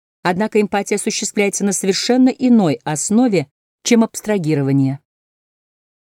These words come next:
Подобно тому, как это последнее основано на магическом значении и силе объекта, так эмпатия основана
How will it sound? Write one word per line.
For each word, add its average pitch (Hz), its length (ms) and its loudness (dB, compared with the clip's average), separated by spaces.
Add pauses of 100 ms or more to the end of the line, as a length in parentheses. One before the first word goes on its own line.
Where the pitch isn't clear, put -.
Подобно 208 360 0
тому, 214 200 2
как 214 180 -2
это 214 140 0
последнее 202 520 0
основано 190 420 -2
на 185 80 2
магическом 185 560 -2
значении 170 680 0
и 160 40 0
силе 160 360 -2
объекта, 180 540 -2 (420)
так 190 240 0
эмпатия 190 560 -2
основана 143 580 -2